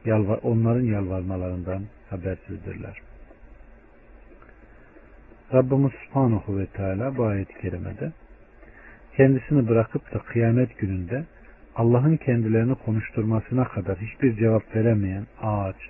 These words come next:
taş ve maden gibi aciz varlıklara tapanları kınamakta ve bunların akıl ve izahlarının kıt olduğunu beyan etmekte.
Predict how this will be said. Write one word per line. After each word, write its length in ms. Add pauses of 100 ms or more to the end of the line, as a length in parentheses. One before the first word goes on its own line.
taş 400
ve 80
maden 540
gibi 180 (120)
aciz 480
varlıklara 560
tapanları 600
kınamakta 760 (1700)
ve 120
bunların 500
akıl 400 (240)
ve 100
izahlarının 800 (120)
kıt 260
olduğunu 480
beyan 280
etmekte. 540